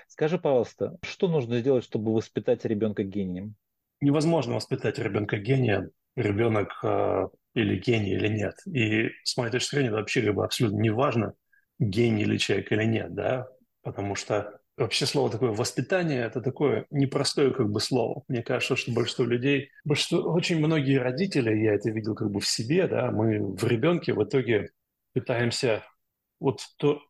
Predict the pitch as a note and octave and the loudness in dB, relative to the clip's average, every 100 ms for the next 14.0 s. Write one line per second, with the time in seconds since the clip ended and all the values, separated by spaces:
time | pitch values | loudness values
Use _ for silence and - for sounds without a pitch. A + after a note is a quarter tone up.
0 | _ - C3+ C3 A#2+ G#2 A#2+ C3 G3+ - | _ -6 -2 0 0 0 0 2 2 2
1 | B2 F#2 - C3 B2 - B2 - A#2 G#2 | 0 -4 -2 0 0 -2 -2 0 -2 0
2 | A#2+ A#2 A2 A#2 A2 G2+ G#2+ - A2 C3+ | 0 0 -2 0 0 0 0 -2 -4 -6
3 | D3+ - _ _ _ D3 A#2+ B2 C#3+ C3+ | -8 -12 _ _ _ 0 0 2 0 0
4 | C#3 B2+ A#2 G#2+ - - A#2 C3+ A2+ F#2+ | 0 0 0 -2 -4 -4 -2 0 2 0
5 | A#2+ A2+ F#3 F3+ A#2 B2 C3 A#2+ B2+ A#2+ | -2 0 0 0 0 0 0 -2 -2 -2
6 | - A2 A2+ G#2+ G#2+ G2+ A2+ A#2 - A2+ | 0 0 2 2 2 2 2 2 0 0
7 | G#2+ G2+ F2+ - - - G2+ G2 G#2+ G2+ | 2 0 0 -6 -10 -4 -2 -2 0 0
8 | G2+ G#2 G2+ G2+ C#3+ - - - _ _ | 2 2 2 -2 -2 -8 -14 -20 _ _
9 | B2 C#3 C#3 C3+ A2 A2+ B2 A2 A2+ B2 | 0 2 0 -2 0 2 2 2 0 2
10 | A#2+ G2 - G#2 A#2 A2 A2+ G#2 G2+ A2+ | 2 0 -2 -2 0 2 2 0 -2 -2
11 | A2 - B2+ C#3 D#3+ B2 G2 G2 G#2+ A2 | -2 -2 0 0 0 -2 0 0 2 2
12 | A2+ G#2 - A2 B2 - - _ - G#2 | 0 0 -4 -4 -4 -6 -18 _ -2 -2
13 | A2 D#3 C3 B2 - A2 A#2 A#2 A2 | 0 0 0 0 -2 2 2 2 0